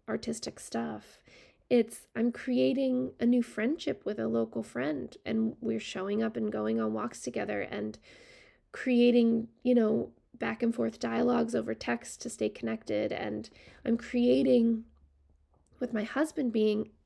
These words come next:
like, I'm having a long distance relationship with my husband right now. So creating connection between him and I is an endless effort, you know, different ways to do that. And, like, Saturday night, I asked him if he wanted to have a drink with me. So we had,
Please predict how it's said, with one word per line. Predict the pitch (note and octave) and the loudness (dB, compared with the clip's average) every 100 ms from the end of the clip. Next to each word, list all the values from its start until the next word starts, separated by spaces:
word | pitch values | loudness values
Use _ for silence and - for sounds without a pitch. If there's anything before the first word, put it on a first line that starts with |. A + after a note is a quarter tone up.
| _ - | _ -6
like, | G#3+ - | -4 -4
I'm | G#3 | -4
having | A#3 A#3 G#3+ | 0 2 2
a | |
long | A3 G3+ G#3+ | 2 2 2
distance | G#3+ G#3 G#3 G3+ G3+ | 0 -4 -4 -6 -2
relationship | G3 G#3+ G#3+ A3+ | -2 -2 -4 -10
with | - - | -10 -10
my | G#3 | -8
husband | G#3+ B3+ D#4 | -4 -4 -2
right | A#3+ G#3+ | -2 -2
now. | G3+ G3+ | -4 -4
So | A3 - A3 - - - _ | -2 -2 -2 -8 -20 -20 _
creating | - - A#3+ A#3 A#3+ B3 A3 G#3+ G#3+ A3 _ _ _ _ | -20 -4 2 4 6 6 4 2 -2 -6 _ _ _ _
connection | - A#3 A3+ A3+ - A#3 A#3 | -2 2 4 2 -4 -4 -2
between | A3 - A3+ G#3+ | -4 -4 -2 -2
him | A3+ D4 | 0 2
and | B3+ | 2
I | B2+ G#2+ A3+ B3 - - _ - - | 0 -2 -4 -6 -12 -20 _ -10 -2
is | A#3 | 0
an | A3 - | 0 0
endless | A3 A3+ A3 A3+ - - | 2 4 4 0 -2 -6
effort, | A3+ A3+ B3+ D#4 - - - - | -4 -2 -2 -2 -8 -20 -18 0
you | A#3 | 4
know, | A3 A3 A#3+ | 4 4 2
different | A3+ A3+ - A#3 - | 2 -2 -2 -4 -2
ways | A3 - - | 0 0 -2
to | - | -8
do | G#3+ - | -6 -6
that. | G#3 A#3+ B3+ - | -4 -4 -4 -4
And, | A#3 A3 G#3+ A3+ A3+ - - - _ _ | -2 0 0 -4 -6 -14 -20 -20 _ _
like, | A#3+ A3+ A3+ - - | 0 2 2 -4 -16
Saturday | - A3 G#3+ A3 G#3+ | -6 -2 2 4 4
night, | A3 A#3+ A#3+ - | 4 4 2 0
I | |
asked | A3+ A3 - A3 | -4 -4 -6 -6
him | |
if | A3 | -4
he | A#3 | -4
wanted | A3+ A#3 A#3 | -2 -2 -4
to | |
have | A3+ A#3 | -6 -4
a | |
drink | A#3+ E4 D#4+ | 0 0 0
with | A#3+ | -4
me. | A3 A3 | -2 -4
So | A3 | -2
we | A3 G#3 | -2 -2
had, | A3 A3 A3 | -2 -6 -8